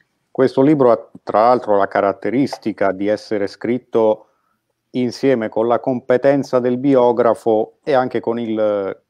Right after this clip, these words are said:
coinvolgimento, la vicinanza dell'amico che ha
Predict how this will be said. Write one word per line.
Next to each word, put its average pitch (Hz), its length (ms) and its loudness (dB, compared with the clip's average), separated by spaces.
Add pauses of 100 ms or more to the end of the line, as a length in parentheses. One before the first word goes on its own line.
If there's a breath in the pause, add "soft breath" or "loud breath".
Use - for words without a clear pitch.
coinvolgimento, 113 1120 -4
la 101 100 -2
vicinanza 104 600 -6
dell'amico 104 800 -2
che 101 200 -2
ha 101 200 0